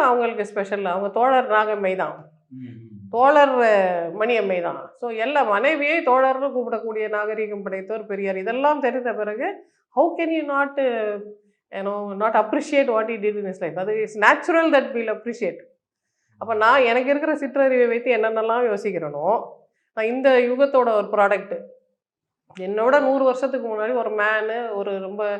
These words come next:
Speaker 1: பிரிவிலேஜ்டு சொசைட்டிலேருந்து வந்த ஒரு மேனு அதை விட அதிகமா யோசிச்சிருக்காரு அப்படின்றப்போ அது ரொம்ப சிறப்பான ஒரு விஷயமா தான் எனக்கு தோணுச்சு. அதுலேருந்து நான் பெரியாரை ஃபாலோ பண்றேன்,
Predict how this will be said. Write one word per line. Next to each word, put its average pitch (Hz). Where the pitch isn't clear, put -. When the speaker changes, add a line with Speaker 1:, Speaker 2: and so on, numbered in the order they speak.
Speaker 1:
பிரிவிலேஜ்டு 233
சொசைட்டிலேருந்து 196
வந்த 180
ஒரு 170
மேனு 165
அதை 196
விட 254
அதிகமா 226
யோசிச்சிருக்காரு 185
அப்படின்றப்போ 165
அது 190
ரொம்ப 226
சிறப்பான 240
ஒரு 208
விஷயமா 190
தான் 214
எனக்கு 170
தோணுச்சு. 170
அதுலேருந்து 269
நான் 240
பெரியாரை 226
ஃபாலோ 202
பண்றேன், 196